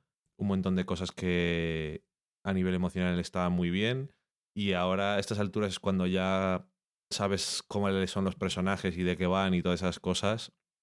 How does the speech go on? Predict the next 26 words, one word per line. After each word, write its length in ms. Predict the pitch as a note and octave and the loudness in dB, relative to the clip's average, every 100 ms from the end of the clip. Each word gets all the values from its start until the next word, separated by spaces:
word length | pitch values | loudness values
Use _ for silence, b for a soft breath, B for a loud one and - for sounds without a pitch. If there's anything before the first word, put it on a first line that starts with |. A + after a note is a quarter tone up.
| - | -10
es 180 | F#2 - | -6 -4
cuando 420 | - F#2 F#2+ F#2 | 0 2 4 2
puedes 280 | F2+ F2+ - | 2 0 0
comprender 420 | G2 F2+ F#2 F#2 | -2 2 2 0
qué 80 | F#2 | -2
es 40 | F#2 | -4
lo 100 | F#2 | -2
que 80 | |
hace 160 | F2 F#2 | -4 -2
la 120 | E2+ | -2
serie, 380 | - F#2+ F#2+ - _ _ _ - | 0 0 0 -4 _ _ _ -2
porque 260 | G2+ G2 G2 | 0 2 0
al 100 | F2+ | 2
principio, 760 | F#2+ F2+ G2 G#2+ G#2 A2 G#2 D#2 | 0 -2 -4 0 2 4 0 -2
ya 160 | D#2+ E2 | -2 0
lo 80 | F2+ | 0
hemos 140 | E2+ | -2
dicho 160 | F2 F#2+ | -2 0
muchas 260 | F2+ F2 | 0 0
veces, 520 | F#2+ F#2 G#2 A2+ - _ F2+ | 0 0 0 -2 -6 _ -8
al 100 | F2 | -4
principio 440 | F#2 F2+ F#2+ F#2 | -4 -2 0 2
de, 840 | F2+ F2+ F2+ F2+ F2 F2 E2+ F2 G#2 _ _ _ - | 4 4 4 4 2 0 -2 -6 -12 _ _ _ -10
de 240 | F2 F2+ E2+ | -4 -2 2
Girls 400 | F2+ F2+ F2 - | 2 2 -2 -2
yo 1040 | F2 E2+ F2 F2 E2+ D#2+ D#2 D#2+ - - | 0 2 2 0 0 0 -2 -6 -8 -14